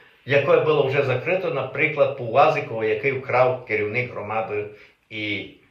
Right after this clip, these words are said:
його команда. І була відкрита через суд знову ця справа. Е, плюс до всього, керівник громади Мушка не чув людей. Він зневажливо ставився до людей, зверхнє,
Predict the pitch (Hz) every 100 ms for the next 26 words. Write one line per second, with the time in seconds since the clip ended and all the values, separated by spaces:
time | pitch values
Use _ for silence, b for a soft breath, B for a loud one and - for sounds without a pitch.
0 | b b b - 104 117 117 - - -
1 | - - - _ _ b b b 110 101
2 | 151 151 123 - 131 147 - - - -
3 | - 147 123 117 123 123 - 110 - 110
4 | 104 85 80 - b b b b b -
5 | 120 - 123 190 - 180 - - 139 -
6 | - 139 - 170 165 160 156 139 131 131
7 | 127 - 110 107 107 - 127 127 120 127
8 | 131 - - B B B 92 127 123 113
9 | 143 160 147 123 120 - - 131 - -
10 | 110 107 107 107 101 98 - 113 139 156
11 | - 92 85